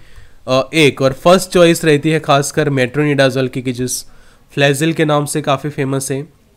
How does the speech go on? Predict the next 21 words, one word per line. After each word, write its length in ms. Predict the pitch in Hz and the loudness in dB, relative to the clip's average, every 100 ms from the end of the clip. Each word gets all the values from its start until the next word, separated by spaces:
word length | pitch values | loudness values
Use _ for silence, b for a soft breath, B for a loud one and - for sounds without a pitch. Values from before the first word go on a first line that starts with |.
| _ | _
तो 60 | 127 | -2
ये 140 | 135 | -2
पहला 320 | 147 147 143 143 | 0 0 2 2
एक 160 | 143 | 2
ऑप्शन 340 | 139 131 135 127 | -2 -2 -6 -4
बनता 300 | 123 120 131 | -6 -4 -4
है 300 | 139 127 - b b b b - | -4 -6 -10 b b b b -2
आपके 300 | 135 - 131 | -2 0 -2
लिए 100 | 135 | -2
कि 60 | |
अगर, 280 | 135 160 170 | 0 2 2
अ, 120 | 143 151 b b b _ | 0 -6 b b b _
गैस्ट्राइटिस 880 | 123 127 131 151 151 185 170 165 160 | -4 -2 0 0 0 -2 0 0 0
होने 200 | 147 147 | -2 -2
का 100 | 147 | -2
रीज़न 440 | 127 120 120 165 - - | -2 -2 -2 -6 -8 -4
एच 260 | 160 170 | -4 -4
पायलोरी 440 | - 135 123 120 120 | -4 -2 0 -4 -8
बैक्टीरिया 540 | 110 107 110 107 104 | -10 -10 -10 -10 -12
से 160 | 101 107 | -12 -16
है। 220 | 110 | -18